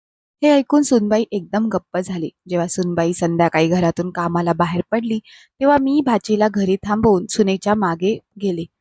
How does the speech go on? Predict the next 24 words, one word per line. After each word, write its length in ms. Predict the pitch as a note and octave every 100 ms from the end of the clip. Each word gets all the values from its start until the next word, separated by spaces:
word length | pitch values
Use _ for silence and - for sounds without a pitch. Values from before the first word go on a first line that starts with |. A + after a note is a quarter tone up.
| _ _ _ -
मी 100 | G3
माझ्या 300 | F3 E3+ F3+
भाचीला 440 | F3+ E3+ F#3 F3+
सगळं 420 | - G#3+ _ A#3
समजावून 420 | A#3+ G#3+ F#3 F#3+ G#3
सांगितलं 460 | G#3+ F3+ F#3+ A3+
होतं. 260 | G3+ F3 F3 - _ _ _ -
माझ्या 220 | C4+ C#4+
नातवाला 600 | C#4+ A#3+ - A#3 A3+ G#3 A3+
भाचीजवळ 540 | G3 F#3 G#3+ G#3 G3+
सोडले 380 | A#3 A#3 G#3 A#3+
होते. 280 | A#3 G3+ E3 - _ _ _
मीही 260 | F#3 F#3 F#3
रिक्षा 320 | F3 - F#3+
करून 240 | F3+ F#3 G#3+
सुनबाईच्या 560 | A#3 F#3+ F3 F#3 G3+
रिक्षाचा 460 | F#3 - F#3+ F3 G#3
पाठलाग 420 | G#3+ F3 - F#3+ -
केला. 180 | G3 F3 - _ _ _ _ -
तिने 200 | D4+ E4
एका 180 | D4 D4
ठिकाणी 340 | C#4 C4 C4+
रिक्षा 320 | B3 - G3+
थांबवली. 480 | F#3+ G#3 G#3 G3+ E3+